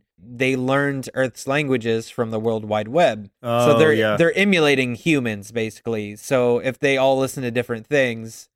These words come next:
Speaker 1: you know, that's why. That's why they have different accents.
Speaker 2: Mm.
Speaker 1: I think that's interesting, but that's something that couldn't be applied here. I think here it was just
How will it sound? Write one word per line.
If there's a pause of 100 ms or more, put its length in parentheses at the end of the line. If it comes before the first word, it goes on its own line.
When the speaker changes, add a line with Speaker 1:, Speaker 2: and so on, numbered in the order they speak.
(120)
Speaker 1:
you
know,
that's
why. (220)
That's
why
they
have
different
accents. (200)
Speaker 2:
Mm. (100)
Speaker 1:
I
think
that's
interesting,
but
that's
something
that
couldn't
be
applied
here.
I
think
here
it
was
just